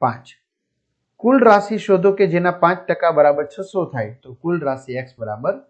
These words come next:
બાર હજાર થશે. બત્રીસ વિદ્યાર્થીઓમાંથી આઠ વિદ્યાર્થીઓ ગેરહાજર છે, તો નીચે કેટલા વિદ્યાર્થીઓ ગેરહાજર ગણાય? પચીસ ટકા.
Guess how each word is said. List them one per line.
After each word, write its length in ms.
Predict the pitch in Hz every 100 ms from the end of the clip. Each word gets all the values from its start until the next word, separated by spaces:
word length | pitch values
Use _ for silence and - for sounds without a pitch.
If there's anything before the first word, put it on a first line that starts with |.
| _ _ _ _
બાર 240 | 147 139 120
હજાર 280 | 117 110
થશે. 440 | 101 101 - - _ _ _ _ _ _ _ _ _ _ _ _ _ -
બત્રીસ 540 | 175 185 185 269 208
વિદ્યાર્થીઓમાંથી 760 | 208 185 220 226 220 214 220 214
આઠ 320 | 180 226 202
વિદ્યાર્થીઓ 520 | 175 160 185 185 180
ગેરહાજર 600 | 165 190 208 175 156 160
છે, 200 | - 151
તો 180 | 147 151
નીચે 380 | 139 143 175 175
કેટલા 520 | - 165 170 208 208 - _ _ _ _ _ 147
વિદ્યાર્થીઓ 440 | 147 185 185 190
ગેરહાજર 480 | 160 165 160 151 151
ગણાય? 400 | 139 139 180 240 _ _ -
પચીસ 400 | 160 - 139 -
ટકા. 200 | 113 _